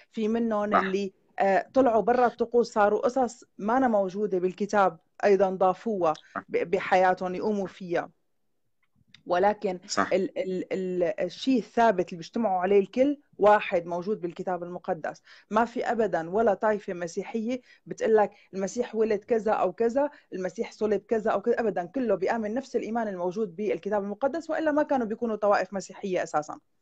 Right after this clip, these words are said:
Speaker 1: أوكي؟ هلأ
Speaker 2: تمام.
Speaker 1: ببقى بعمل
Speaker 2: صح.
Speaker 1: حلقة عن الطقوس، عن الطوائف، كيف بلشت، كيف انشقت عن بعضها إلى آخره. آه، يعني
Speaker 2: أوكي.
Speaker 1: م-، ممكن مهتمة، ممكن أعمل حلقة عن الطقوس، ولكن يعني لحتى نحن ليك، شوف،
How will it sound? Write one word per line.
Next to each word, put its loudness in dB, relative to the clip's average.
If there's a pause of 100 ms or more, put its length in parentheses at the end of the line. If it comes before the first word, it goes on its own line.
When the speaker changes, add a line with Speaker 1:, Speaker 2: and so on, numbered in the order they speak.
(280)
Speaker 1:
أوكي؟ -8 (460)
هلأ 6 (120)
Speaker 2:
تمام. 2
Speaker 1:
ببقى 4
بعمل 4
Speaker 2:
صح. -4
Speaker 1:
حلقة 2
عن 0
الطقوس، -4
عن -2
الطوائف، 0
كيف -10
بلشت، -2
كيف -4
انشقت -4
عن -2
بعضها 0
إلى 0
آخره. -4 (360)
آه، 4
يعني -2
Speaker 2:
أوكي. 2
Speaker 1:
م-، -4 (120)
ممكن -2
مهتمة، 0
ممكن -4
أعمل -2
حلقة -2
عن -2
الطقوس، -4
ولكن 0 (1300)
يعني -4 (260)
لحتى 0
نحن 0
ليك، 2
شوف، -4